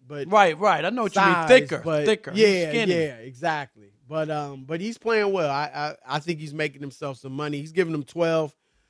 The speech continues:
Speaker 1: points and, uh, nine rebounds a game and over two blocks.
Speaker 2: Can't beat
Speaker 1: So,
Speaker 2: that.
Speaker 1: yeah, he's doing well. Um, big game tonight, Rob.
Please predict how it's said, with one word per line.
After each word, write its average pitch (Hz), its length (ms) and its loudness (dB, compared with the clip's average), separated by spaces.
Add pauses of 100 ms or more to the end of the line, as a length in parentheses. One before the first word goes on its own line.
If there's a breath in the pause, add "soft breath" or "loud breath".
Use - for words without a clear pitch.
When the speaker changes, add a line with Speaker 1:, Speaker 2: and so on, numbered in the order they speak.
(240)
Speaker 1:
points 180 460 0
and, 160 180 2
uh, 147 80 0
nine 175 380 4
rebounds 190 420 0
a 202 40 0
game 262 340 0
and 143 120 -4
over 170 220 0
two 208 180 -4
blocks. 190 240 4
Speaker 2:
Can't 185 160 -2
beat 165 120 0
Speaker 1:
So, 147 120 0
Speaker 2:
that. 143 340 -4
Speaker 1:
yeah, 165 260 2
he's 143 220 -6
doing 156 300 -2
well. 156 340 -2
Um, 185 460 2 (420)
big 262 300 4
game 254 380 2
tonight, 208 560 2 (140)
Rob. 156 580 -2